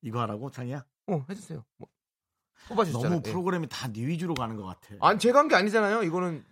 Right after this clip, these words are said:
Speaker 2: 저-
Speaker 1: 나는 무슨 소개팅 안 간다고 그런 문자만 자꾸 읽으라고.
Speaker 2: 네, 뭔데요?
Speaker 1: 팔사오사 님.
Speaker 2: 네.
Speaker 1: 오늘 프라의 연인 드라마 봤는데 창희 씨 너무 풋풋하거든요. <laughs>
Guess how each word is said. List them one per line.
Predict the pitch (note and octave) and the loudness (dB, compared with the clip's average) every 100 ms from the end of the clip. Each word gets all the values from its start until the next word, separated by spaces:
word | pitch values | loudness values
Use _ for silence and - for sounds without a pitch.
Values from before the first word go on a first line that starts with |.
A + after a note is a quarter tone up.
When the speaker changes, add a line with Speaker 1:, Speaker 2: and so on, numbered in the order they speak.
| _ | _
Speaker 2:
저- | - - | -6 4
Speaker 1:
나는 | C#3 A3 A3 | 6 6 4
무슨 | F3+ F#3+ | 2 2
소개팅 | G#3 C4 - A3+ | 2 2 4 4
안 | F#3 | 6
간다고 | G#3+ G3+ G3 E3 | 6 6 4 4
그런 | F#3+ A#3+ | 4 4
문자만 | A3 F3+ G#3 F3 | 2 4 4 4
자꾸 | D3 B2 | 0 -2
읽으라고. | C#3 A#2 G#2 F#2 G2+ B2 | -4 -2 -4 -6 -8 -6
Speaker 2:
네, | C#3 | -4
뭔데요? | G#2+ G3+ | 2 4
Speaker 1:
팔사오사 | G3+ B3 B3 C4 G3+ F#3+ | 8 8 8 6 6 6
님. | D#3 B2+ | 4 0
Speaker 2:
네. | B2+ G2 - _ _ - | -2 -4 -12 _ _ 0
Speaker 1:
오늘 | A3 G#3+ | 2 2
프라의 | C4 C4+ C4+ | 4 6 6
연인 | G3+ F#3+ G#3+ E3+ | 4 4 2 2
드라마 | E3 F#3+ | 4 6
봤는데 | E3 D3+ E3 | 6 4 2
창희 | - G#3+ A3 | 0 0 2
씨 | - F#3+ | 2 0
너무 | C#3+ G3+ F3+ | 2 2 0
풋풋하거든요. | - - A4+ - A#3 - - F#4 E4 F4 - - | -4 -4 -4 -4 -8 -8 -2 -2 -2 -6 -6 -8
<laughs> | - | -10